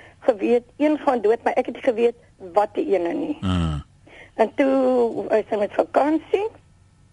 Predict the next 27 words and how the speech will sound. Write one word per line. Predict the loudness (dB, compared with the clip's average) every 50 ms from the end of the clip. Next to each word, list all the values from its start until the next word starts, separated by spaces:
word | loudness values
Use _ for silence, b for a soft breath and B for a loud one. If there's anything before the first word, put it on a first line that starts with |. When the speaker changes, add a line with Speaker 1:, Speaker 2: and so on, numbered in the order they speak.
| _ _ _ _ -4
Speaker 1:
in | -2 -2
die | -2 -2 -4 0
Kaap, | 0 2 2 2 0 -2 -4 -8 -20 _ b b b b b b b b
hy | -14
is | -8 -4
'n | -4 -2 0
Shoprite | 0 0 0 0 0 0 0 -2 -4 -6 -6
bestuurder | -6 -6 -4 -2 0 0 2 2 2 0 0
en | 0 -2 -2 0
hy's | 0 -2 -2 -4
in | -6 -6
die | -6 -4 0
Kaap | 0 2 2 2 0 -2 -2 -4
en | -4 -4 -4
Wragty. | -2 0 0 0 0 -2 -6 -10 _ 0 0 2 0 0 B B B B B B B B B B -2
Toe | 0 2 2
is | 2 0 0
hy, | 0 0 0 2 2 2 2 2 2 2 2
eh, | 2 2 2 2 2 2 2 2
eh, | 0 -4 -6 -14 _ _ _ -4
net | 0 2 2 2 2 -2 -8 _
vier | -12 -6 -2 0 0 0 2 2
dae | 0 2 2 0 0
in, | -2 -6 -8 -6
in | -6 -4 -4
die | -6 -6 -4
Kaap. | -2 -2 -2 -2 -4